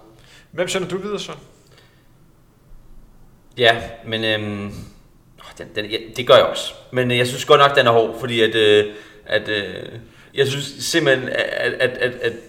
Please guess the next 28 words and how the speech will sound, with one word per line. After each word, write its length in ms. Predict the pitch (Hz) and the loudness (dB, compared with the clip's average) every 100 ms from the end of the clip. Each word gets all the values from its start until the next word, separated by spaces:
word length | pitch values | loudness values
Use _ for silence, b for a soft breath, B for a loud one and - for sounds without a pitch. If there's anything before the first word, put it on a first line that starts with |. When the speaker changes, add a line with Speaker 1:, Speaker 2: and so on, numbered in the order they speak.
| - - | -20 -6
Speaker 2:
at 200 | 117 95 | -4 0
være 360 | 123 131 139 - | 2 4 2 -4
så 180 | - 160 | -8 -2
stærk 320 | - 135 139 | 4 6 6
en 60 | |
løber 240 | 135 131 127 | 2 2 0
over 220 | 120 127 | 0 -2
så 220 | - 170 | -2 0
mange 260 | 135 127 143 | 2 2 2
år, 200 | 120 - | -2 -4
altså 180 | - 107 104 | -10 -12 -8
det, 420 | 123 120 113 110 110 B B B _ - | -4 0 0 0 -4 B B B _ -4
jeg, 120 | - | -2
jeg 100 | 117 | 0
har 280 | 120 - - | 0 -2 -6
den 240 | 127 123 160 | -8 -6 -6
dybeste 380 | 156 127 - | -6 -6 -6
respekt 260 | 113 - 98 | -6 -6 -8
for 80 | 101 | -8
det, 140 | 87 - | -10 -12
men 320 | 113 113 - - - - - - | -10 -10 -14 -20 -20 -20 -14 -10
det 100 | 123 | -4
bliver 140 | 120 | -4
Favrskov. 500 | - 92 - - B B B B | -4 -6 -12 -20 B B B B
Speaker 1:
Skal 240 | - 139 123 | -8 -6 -6
vi 60 | |
virkelig 420 | 123 165 196 196 | -4 0 0 0
sende 460 | - - 123 120 | -6 -6 -8 -8